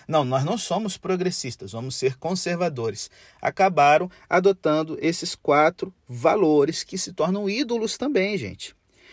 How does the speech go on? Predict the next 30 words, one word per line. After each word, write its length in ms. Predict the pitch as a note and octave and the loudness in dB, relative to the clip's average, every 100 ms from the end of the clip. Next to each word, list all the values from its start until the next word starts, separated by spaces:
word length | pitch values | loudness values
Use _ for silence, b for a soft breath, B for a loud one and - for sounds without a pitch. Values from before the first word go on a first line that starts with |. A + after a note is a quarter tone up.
| B B | B B
Enquanto 360 | C#3 G#3+ G3 | 4 4 4
a 60 | A3 | -2
cultura 400 | F#3 - E3+ D3+ | -4 0 2 2
liberal 500 | D3 C3+ A#2+ A#2+ A#2+ | 2 2 2 4 2
é 20 | |
relativista, 760 | A2+ A2 G#2+ - G2 C#3+ F#3 C3+ | 0 -2 -4 -6 -4 -2 -2 -4
a 40 | |
cultura 420 | - D3 - C4 | -6 -6 -4 -4
conservadora 800 | G#3+ F3+ - C#3+ B2 G#2+ D3 E3+ - | -4 -6 -6 -4 -4 -2 0 0 -2
é 100 | C3+ | -4
moralista 800 | D3 F3 D#3+ A#2 B2 F3+ - G3+ B B | 0 0 0 -2 -4 -6 -8 -14 B B
e 100 | - | -2
transforma 520 | F#3+ G3 F3+ - G#3 G#3 | 2 2 0 -2 0 0
a 40 | |
bondade 680 | E3+ G#3 D#3+ C#3 F#3 G3+ C#3 | 0 0 2 2 2 0 -2
e 120 | A#2+ | 2
a 40 | D3 | 4
respeitabilidade 1200 | D3+ A#3 - G3+ F#3+ D#3+ E3 D3 B2 C#3+ D#3+ - | 4 2 2 -2 0 -2 -2 -2 2 2 2 -2
em 260 | D3 D3 D#3+ | -6 -4 -4
ídolos. 520 | D3+ A2 - - - _ B B B B | -4 -8 -8 -12 -16 _ B B B B
A 80 | |
cultura 380 | - C3 F#3+ G#3 | -4 0 4 4
conservadora 720 | F#3+ F3+ E3+ C#3 G#2 D3 E3 | 2 -2 -2 -2 0 2 2
geralmente 480 | B2+ D#3 D3 C#3+ - | 2 2 2 -2 -4
valoriza 540 | C#3 C3+ B2+ A#2 D3 C3 | -2 0 0 0 -2 0
a 20 | |
deferência 560 | C3+ - A#2+ C#3+ D#3+ | -2 -2 -4 -4 -4
inquestionável 720 | F#3 F3+ E3 - B2+ C#3 D#3+ D3+ | -6 -4 -4 -4 -4 -2 0 0
aos 140 | C3 | 0
líderes 560 | A#2+ C3 E3 G3 G3 | -4 -6 -2 -2 -4